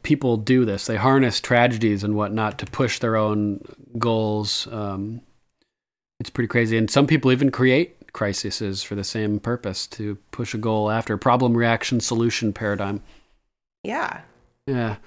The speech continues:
Speaker 1: Um, so, uh, he, he finds out that Sansa is gone, and it,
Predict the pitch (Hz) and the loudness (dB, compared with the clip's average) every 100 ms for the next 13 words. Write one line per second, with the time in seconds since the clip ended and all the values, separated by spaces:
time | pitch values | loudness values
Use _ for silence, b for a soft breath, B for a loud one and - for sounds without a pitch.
0 | b b b _ 143 135 127 120 117 117 | b b b _ 2 4 4 4 2 0
1 | - - _ _ _ _ - 151 135 131 | -8 -20 _ _ _ _ 2 4 6 6
2 | 127 120 117 123 - _ - 139 135 120 | 4 4 2 0 -6 _ -4 4 4 2
3 | - - 156 123 147 147 131 135 131 - | -8 -2 0 2 6 6 6 6 4 2
4 | 120 107 - - _ _ - - 135 143 | 0 0 -10 -20 _ _ -2 4 4 4
5 | 135 110 110 - 139 143 117 104 104 b | 0 0 -2 4 6 8 6 2 -4 b
6 | b b b b _ _ 127 120 117 117 | b b b b _ _ 0 2 4 0
7 | - - | -2 -20